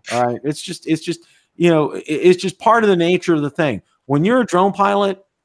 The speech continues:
you ha-, it, it, it's, it's your responsibility. You have to be responsible for that. And I can't tell you how many times I've had to kick out people from some of my groups who boast about, you know, they're flying,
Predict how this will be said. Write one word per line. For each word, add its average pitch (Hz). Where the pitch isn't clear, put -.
you 156
ha-, 214
it, -
it, 175
it's, 175
it's 170
your 214
responsibility. 160
You 190
have 180
to 165
be 151
responsible 143
for -
that. 87
And 123
I 165
can't 190
tell 170
you 156
how 170
many 185
times 117
I've 131
had 147
to 143
kick 185
out 160
people 143
from 135
some 156
of 139
my 131
groups 147
who 160
boast 156
about, 139
you 143
know, 139
they're 156
flying, 160